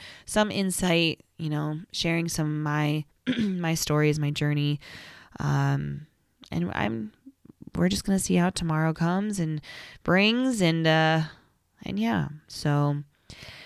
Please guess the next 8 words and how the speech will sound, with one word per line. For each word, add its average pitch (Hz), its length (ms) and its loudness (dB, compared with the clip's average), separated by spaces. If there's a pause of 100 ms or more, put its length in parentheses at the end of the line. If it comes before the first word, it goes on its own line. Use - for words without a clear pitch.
stay 226 300 6
strong 202 420 4
during 190 300 2
this 180 180 0
journey. 175 380 2
Stay 170 220 0
strong 165 380 0
during, 160 520 2